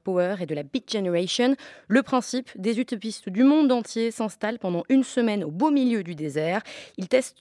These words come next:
toutes les expériences possibles, musique, réflexion, mais aussi drogue et sexe en tout genre. Mais il y a plusieurs règles, et notamment la première, les festivaliers amènent juste ce dont ils ont besoin. Ils viennent avec des choses à donner, que ce soit du savoir, du matériel. Et à la fin de la semaine, ils doivent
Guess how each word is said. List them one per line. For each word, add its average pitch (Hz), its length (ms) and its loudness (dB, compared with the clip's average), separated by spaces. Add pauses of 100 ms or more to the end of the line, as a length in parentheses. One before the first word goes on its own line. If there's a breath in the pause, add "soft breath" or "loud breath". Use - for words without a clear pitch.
toutes 359 180 4
les 320 140 2
expériences 233 400 -2
possibles, 240 500 -4
musique, 240 560 2
réflexion, 214 600 -2
mais 175 160 -4
aussi 175 280 -12
drogue 175 460 -4
et 156 60 -10
sexe - 400 -8
en 156 80 -6
tout - 160 -2
genre. 208 340 2 (380 loud breath)
Mais 220 80 0
il 214 80 0
y 262 60 4
a 254 40 4
plusieurs 190 320 -4
règles, 240 440 0
et 185 120 0
notamment 185 460 0 (220 loud breath)
la 165 160 0
première, 226 340 0
les 202 80 0
festivaliers 196 640 -4
amènent 233 340 0
juste 208 500 -6
ce - 140 -6
dont 202 140 -4
ils 175 240 -8
ont 156 60 -6
besoin. 208 420 0 (240 loud breath)
Ils 185 80 -4
viennent 233 160 -2
avec 208 180 -2
des 170 140 -6
choses 269 340 -4
à 170 80 0
donner, 196 320 0
que - 80 -16
ce 180 80 -10
soit 156 140 -8
du 147 100 -12
savoir, 156 500 -4
du 151 120 -8
matériel. 170 580 -2 (280 loud breath)
Et 180 60 6
à 185 40 6
la 220 80 4
fin 294 140 -4
de 277 40 -2
la 233 60 -2
semaine, 262 260 -2
ils 196 100 -2
doivent 226 280 -2